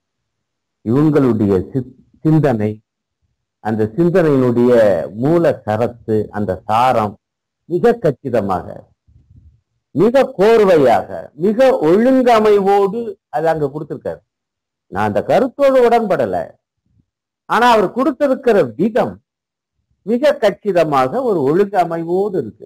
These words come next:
ஒரு தெளிவான நீரோட்டத்தோடு தனது சிந்தனையை முன்வைக்கிறார். மிக மோசமான சிந்தனை. தான் தேசம் பற்றி, ராஷ்டிரம் பற்றி,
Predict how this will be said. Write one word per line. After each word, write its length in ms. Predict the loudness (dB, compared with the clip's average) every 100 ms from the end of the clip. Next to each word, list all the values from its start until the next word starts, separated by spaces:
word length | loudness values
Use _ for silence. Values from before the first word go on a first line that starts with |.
| _
ஒரு 200 | -12 -8
தெளிவான 540 | -2 2 2 2 2 0 -4 -4 -10 _ _ _ _ _ -6
நீரோட்டத்தோடு 920 | 0 2 2 2 -2 -2 0 0 0 -4 -4 -4
தனது 320 | -4 -2 -4 -4
சிந்தனையை 480 | -4 -2 0 0
முன்வைக்கிறார். 720 | 0 -2 0 -2 -2 -4 -4 -4
மிக 220 | -6 -2
மோசமான 500 | 0 0 0 0 -2
சிந்தனை. 360 | -4 -10 -14 _ _ _ _ _ _ _ _ _ _ _ -4
தான் 400 | 0 2 2 -2 -8 _ _ _ _ _ _ _ _ _ _ _ _ -12 -2
தேசம் 640 | 2 4 2 0 -2 -2
பற்றி, 400 | -2 -6 _ -10 -10 -12 _ _ _ _ _ _ _ _ _ _ _ _ _ -10
ராஷ்டிரம் 760 | -2 2 2 -2 -8 -4 -2
பற்றி, 380 | -2 -6 -8 -8